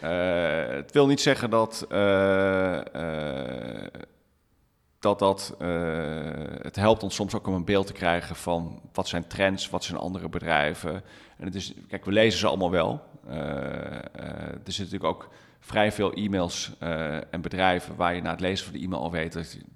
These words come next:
dat het niet iets is, eh, voor ons. Maar ik denk dat de,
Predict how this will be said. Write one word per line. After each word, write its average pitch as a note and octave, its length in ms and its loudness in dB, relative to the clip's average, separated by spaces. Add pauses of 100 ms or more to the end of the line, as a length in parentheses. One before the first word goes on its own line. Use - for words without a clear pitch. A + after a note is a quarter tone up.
dat E2+ 160 -4
het E2+ 200 -10
niet F#2+ 260 -4
iets - 200 -8
is, - 380 -8
eh, C2 300 -8
voor - 200 -10
ons. B2 380 -8 (680)
Maar D#2+ 160 -2
ik G#2 100 -6
denk A2+ 160 0
dat G#2+ 260 -6
de, F#2+ 460 -2